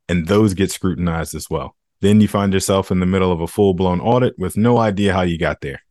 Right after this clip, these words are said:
So, while the rules around crypto and the necessary tax reporting may still be fuzzy,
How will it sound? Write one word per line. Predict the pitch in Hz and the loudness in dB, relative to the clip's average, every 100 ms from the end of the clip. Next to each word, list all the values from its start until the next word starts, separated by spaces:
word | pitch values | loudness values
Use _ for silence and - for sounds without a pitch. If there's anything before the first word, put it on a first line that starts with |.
| _ _ _ - | _ _ _ -6
So, | - 135 - | 0 0 0
while | - 98 98 | -2 0 2
the | 95 | 2
rules | 113 143 139 | 4 2 4
around | 131 117 104 | 2 2 2
crypto | 123 117 113 107 | 0 2 2 4
and | 101 | 4
the | 92 | 2
necessary | 98 - 98 107 92 | 0 -2 0 2 2
tax | - 92 98 - | 0 -4 -4 -6
reporting | 92 101 98 92 92 _ _ - | -2 0 0 -2 -6 _ _ -2
may | 123 135 | 2 2
still | - 120 113 | 2 2 2
be | 104 | 0
fuzzy, | - 107 95 82 | 0 0 0 -4